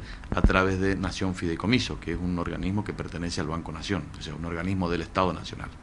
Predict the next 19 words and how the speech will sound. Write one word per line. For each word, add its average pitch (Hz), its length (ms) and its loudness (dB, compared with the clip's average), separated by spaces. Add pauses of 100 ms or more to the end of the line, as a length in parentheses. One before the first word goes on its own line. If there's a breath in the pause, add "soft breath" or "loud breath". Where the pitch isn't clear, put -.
(340 loud breath)
Yo 185 220 4
creo 202 180 12
que, 165 540 10
eh, 101 40 6
no 113 140 4
se 139 140 10
aprobó 123 680 8
en 95 120 4
el 98 160 4
día 117 180 8
de 113 60 10
ayer, 131 520 8 (540 loud breath)
eh, 87 640 2
se 107 140 2
va 104 80 10
a 104 60 2
tratar 95 360 2
el 90 100 2
martes 104 540 4